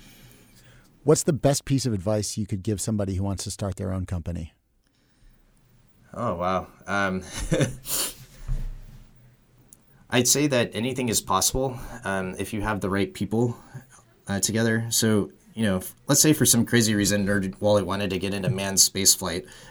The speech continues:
Speaker 2: Um, there's a lot of people out there who have done that. And instead of going and hiring a bunch of smart people, I should probably go and hire those people that have done that before.
Speaker 1: What mistake have you made in the past that you've learned the most from?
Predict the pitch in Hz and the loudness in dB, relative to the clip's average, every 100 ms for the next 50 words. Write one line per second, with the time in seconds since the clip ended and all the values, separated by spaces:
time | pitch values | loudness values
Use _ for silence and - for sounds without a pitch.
0 | - 104 101 113 120 127 127 120 101 107 | 0 2 4 4 4 4 2 -2 0 0
1 | 104 101 104 95 85 95 110 117 120 - | 0 -4 -2 -4 -4 -4 -2 -2 -4 -10
2 | - - - 98 101 95 92 - - _ | -20 -20 -8 -2 -2 -2 -4 -10 -20 _
3 | - - _ _ 113 113 135 123 113 113 | -20 -20 _ _ -4 -2 2 0 0 -2
4 | 104 95 104 104 98 92 87 101 104 95 | -2 -2 -2 0 -2 -2 -2 -2 -2 -2
5 | 87 87 90 95 95 98 90 85 85 76 | -2 -4 -4 -6 -6 -4 -4 -4 -6 -6
6 | 87 87 82 85 82 87 85 82 - 82 | -6 -6 -4 -6 -6 -6 -8 -8 -10 -8
7 | 82 82 82 80 78 - 80 - - - | -8 -8 -8 -8 -10 -8 -10 -10 -20 -14
8 | - - - - - - - - - - | -14 -14 -14 -14 -14 -18 -20 -20 -20 -20
9 | - - 127 214 202 - 156 156 123 110 | -20 2 4 4 2 2 2 2 0 2
10 | 117 117 123 120 104 120 101 104 104 101 | 4 4 4 2 0 -2 -4 -2 -2 -2
11 | - 113 113 101 90 98 113 104 90 80 | -2 -4 -2 -4 -2 -2 0 0 -2 -2
12 | 95 95 107 - - 85 - | 0 0 0 -4 -8 -8 -8